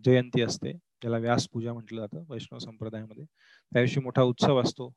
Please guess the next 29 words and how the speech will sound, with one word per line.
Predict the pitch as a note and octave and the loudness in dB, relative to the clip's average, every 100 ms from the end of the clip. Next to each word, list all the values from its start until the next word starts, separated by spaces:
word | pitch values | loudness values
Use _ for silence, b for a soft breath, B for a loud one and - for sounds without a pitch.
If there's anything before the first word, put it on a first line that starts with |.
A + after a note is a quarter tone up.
| - | 0
जन्माष्टमीच्या | B2+ C#3 C#3 - C3 B2+ D3+ | 2 4 2 2 -2 0 0
दुसऱ्या | E3 C#3 B2+ | 2 2 2
दिवशी | A2 - - _ _ _ _ - | 0 -6 -14 _ _ _ _ -2
प्रभुपादांचा | A#2+ B2 A#2 A#2 C3 | 2 4 2 0 -2
जन्म | C3+ C3 | -2 -4
झालेला. | A2+ G#2+ G#2+ A#2 _ _ _ _ _ _ _ _ _ _ b b b | -6 -6 -8 -16 _ _ _ _ _ _ _ _ _ _ b b b
तर | b b - B2+ B2 A#2 A#2 | b b 2 4 4 2 -2
गोकुळाष्टमीच्या | A#2 - B2 A#2+ B2+ A#2+ B2 | -6 2 4 4 -2 -6 -6
दुसऱ्या | A2+ - A2+ | 0 2 2
दिवशी, | A2 - A2+ _ _ _ _ | 0 -6 -10 _ _ _ _
हम्म, | G#2+ A2 _ _ _ _ _ _ _ _ _ _ - | _ _ _ _ _ _ _ _ _ _ _ _ 2
व्यासपूजेच्या | A#2+ B2 - A#2+ A#2 A#2+ | 4 4 0 -2 -2 -2
दिवशी | A2+ A2 A#2+ | -4 -4 -6
एक | A2 | -6
दि-, | A2 | -8
एक, | - - | -10 -6
एक | B2+ - | -8 -6
वेळेस | A#2+ A#2+ A#2+ - - | -4 -2 -2 -4 -6
एक | A#2+ - - | -8 -12 0
भक्त | C3+ - - A#2+ A#2 - _ - | 0 2 0 0 0 -10 _ -2
प्रभुपादांना | A#2+ B2 B2 A#2+ A#2+ A#2 | 2 4 4 4 2 2
आदरांजली | A2+ A#2+ A#2 A#2 A2+ A#2 | 4 2 0 -2 -6 -4
वाहत | A2 A2+ | -4 -6
होते, | A2 B2 | -8 -10
शाब्दिक | - G#2 G#2 A2+ - _ | -2 0 0 -6 -8 _
बोलत | A2+ A2+ A#2 | -4 0 0
होते, | A#2 A2+ | -2 -2
ऑफरिंग | G#2+ - A#2+ | -2 -2 -6
देत | A#2 | -4